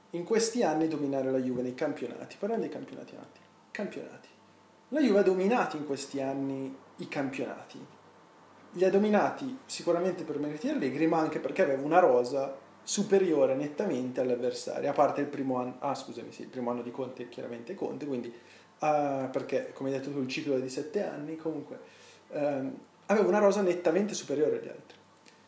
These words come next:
Quante sono le partite di Serie A che tu ti ricordi in cui questa forza,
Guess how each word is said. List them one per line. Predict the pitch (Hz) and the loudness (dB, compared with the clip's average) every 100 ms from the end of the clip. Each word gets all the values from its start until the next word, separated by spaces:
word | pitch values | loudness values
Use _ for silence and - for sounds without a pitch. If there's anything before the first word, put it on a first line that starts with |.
| - - - _ | -20 -20 -20 _
Quante | - - 349 330 311 | -2 4 4 4 0
sono | - 220 151 | 2 0 0
le | 143 151 | -2 0
partite | 151 135 - - 170 - 175 175 180 - - _ _ - - | 0 0 -4 -10 -8 0 2 2 -2 -12 -20 _ _ -20 -12
di | 151 208 | -2 0
Serie | - 180 147 | 2 4 4
A | 143 170 | 4 2
che | 170 | 0
tu | 160 240 | -4 -4
ti | 185 | -2
ricordi | 151 - 160 175 175 180 | -2 2 4 4 2 -2
in | 180 | -2
cui | 208 - | -2 -2
questa | - 240 233 - 196 185 - - - - - - - - | 4 4 4 2 6 6 6 -4 -18 -20 -20 -20 -20 -20
forza, | - - 196 190 196 - - 202 214 - | -14 2 6 8 6 2 0 0 0 -6